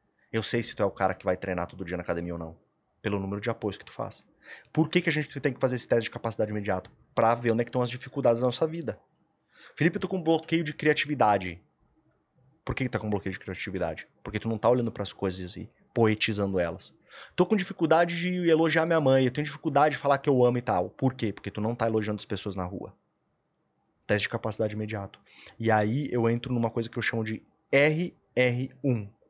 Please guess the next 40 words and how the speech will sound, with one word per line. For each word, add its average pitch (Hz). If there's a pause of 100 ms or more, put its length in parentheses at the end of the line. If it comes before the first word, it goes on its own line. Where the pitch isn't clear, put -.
(1400)
Realizar 123 (640)
é 107
importante. 104 (800)
Realizar 107
é 107
muito 113
importante. 101 (760)
E 131
muita 139
gente 165
realiza 147
o 147
tempo -
todo. 113
Eu 120
tenho 151
certeza 143
que -
se -
você 120
olhar 135
pro -
seu 131
dia 117
hoje, 110
você 110
realizou 127
alguma 113
coisa. 80 (800)
Só -
que 98
a 98
galera 95
não 113
vê 123
que 120
realizou. 92
Sabe 101
por -
quê? 113